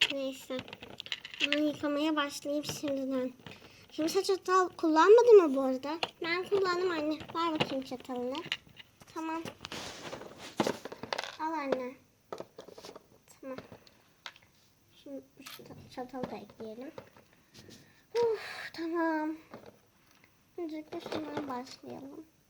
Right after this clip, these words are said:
Sünger suyun içine düştü.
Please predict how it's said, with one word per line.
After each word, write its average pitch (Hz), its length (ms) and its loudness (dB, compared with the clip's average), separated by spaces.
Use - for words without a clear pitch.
Sünger 285 400 -4
suyun 277 300 -6
içine 247 300 -6
düştü. 247 520 -4